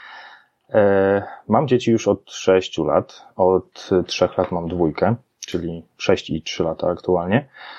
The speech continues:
Mm, no i jak dzieci się urodziły, no to chciałem im też przekazać te bajki, te opowieści, które mi opowiadano w dzieciństwie. E, bardzo pozytywnie wspominam ten czas właśnie. Czytanie książek, nawet oglądanie bajek,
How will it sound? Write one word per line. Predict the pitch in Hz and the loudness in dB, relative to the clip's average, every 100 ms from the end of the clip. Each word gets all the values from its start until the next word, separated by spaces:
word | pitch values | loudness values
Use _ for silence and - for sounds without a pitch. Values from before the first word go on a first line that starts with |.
| - _ _ _ - | -20 _ _ _ -4
Mm, | 127 127 135 135 - | -2 -2 -4 -8 -6
no | 156 277 | -4 -2
i | |
jak | 233 180 - - _ _ - | 0 -2 -2 -14 _ _ 0
dzieci | 143 131 | 0 0
się | - | 0
urodziły, | 117 98 87 85 98 127 | 4 4 0 0 2 2
no | 117 | -2
to | - 117 | 0 0
chciałem | 117 - 104 107 | -2 0 2 2
im | 107 | -2
też | - - | -8 -8
przekazać | - 98 98 101 101 - - - - _ | -8 -2 0 0 -2 -4 -14 -16 -20 _
te | - | -4
bajki, | 90 92 98 - | 2 2 2 -2
te | - | -2
opowieści, | 92 95 92 - 95 | 0 0 -2 -4 -8
które | - 92 87 90 - _ - | -6 0 0 0 -8 _ 2
mi | 95 | 2
opowiadano | 90 90 87 87 87 | 4 2 0 2 0
w | 90 | -2
dzieciństwie. | 82 82 82 - 90 98 - _ - | -4 -4 -4 -4 -2 -2 -6 _ -10
E, | 90 87 | -6 -6
bardzo | 90 95 90 | 0 2 2
pozytywnie | 87 90 90 92 90 90 | 0 -2 -2 -2 -2 -2
wspominam | - - 87 87 82 | -6 -6 -4 -2 -4
ten | 80 80 | -6 -4
czas | - 80 - | -2 -2 -4
właśnie. | - - - 90 90 95 90 | -8 -8 -8 -8 -8 -10 -4
Czytanie | 92 101 104 98 | 0 2 4 2
książek, | - 95 92 92 90 - | 0 -2 0 0 -2 0
nawet | 92 92 | 0 0
oglądanie | 87 82 90 98 | -2 0 2 2
bajek, | 92 92 92 92 | 4 4 4 0